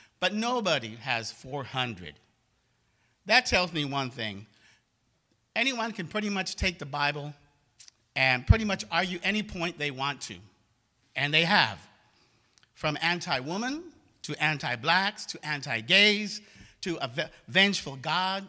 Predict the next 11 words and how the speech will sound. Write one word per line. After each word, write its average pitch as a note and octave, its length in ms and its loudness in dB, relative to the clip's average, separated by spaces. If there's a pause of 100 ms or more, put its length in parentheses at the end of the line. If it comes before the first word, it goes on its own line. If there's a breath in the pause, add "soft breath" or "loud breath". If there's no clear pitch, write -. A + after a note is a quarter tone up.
eternal G3+ 500 0
damnation, F3 880 0 (720 loud breath)
and C#3+ 420 6 (380)
God E3+ 320 0
forbid B2+ 720 -10
even B2+ 420 -10
a G#2 120 -8
loving A#2 520 -10
and G2+ 160 -12
merciful G#2 480 -12
God F#2 320 -12